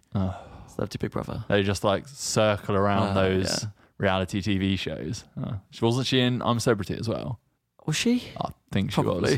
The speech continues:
Speaker 1: was. Yeah.
Speaker 2: <laughs> Yeah. It sounds like she might have been.
Speaker 1: <laughs>
Speaker 2: But yeah, I mean, there's nothing personal against her. I just think the kind of stuff that she preaches,
Speaker 1: Hmm.
Speaker 2: I don't think you should give it the, the air to kind of breathe sort of thing.
Speaker 1: That is true.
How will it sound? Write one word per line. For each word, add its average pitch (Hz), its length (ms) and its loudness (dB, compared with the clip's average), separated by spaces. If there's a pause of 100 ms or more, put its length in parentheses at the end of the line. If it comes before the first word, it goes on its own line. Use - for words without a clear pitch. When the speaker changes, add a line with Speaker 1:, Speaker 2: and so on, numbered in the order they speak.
Speaker 1:
was. - 280 2
Yeah. 185 460 4 (120)
Speaker 2:
<laughs> 143 540 0 (280)
Yeah. 180 580 -2
It 156 80 -2
sounds - 340 2
like - 160 0
she 117 140 -4 (180)
might 113 220 2
have - 100 0
been. - 280 0
Speaker 1:
<laughs> - 480 -2 (480)
Speaker 2:
But 147 100 6
yeah, 165 100 8
I 151 40 4
mean, 143 120 2
there's 156 220 2
nothing 165 280 2
personal 147 400 2
against 104 180 -4
her. 131 80 4
I 110 100 4
just - 180 -4
think - 440 -4
the 135 100 -4
kind 127 300 2
of 107 60 -4
stuff 120 200 0
that - 160 -6
she - 140 -6
preaches, 98 720 -2
Speaker 1:
Hmm. 92 260 0 (320)
Speaker 2:
I - 80 -20
don't 107 160 2
think 104 240 -4
you 110 160 -4
should - 180 -6
give 107 200 0
it - 180 0
the, 101 380 4
the 107 160 2
air 107 240 4
to 101 500 0 (100)
kind 104 200 -4
of - 60 -8
breathe 107 380 -4
sort - 200 -8
of - 60 -14
thing. 98 260 -8
Speaker 1:
That 104 180 2
is 95 100 -2
true. 95 340 0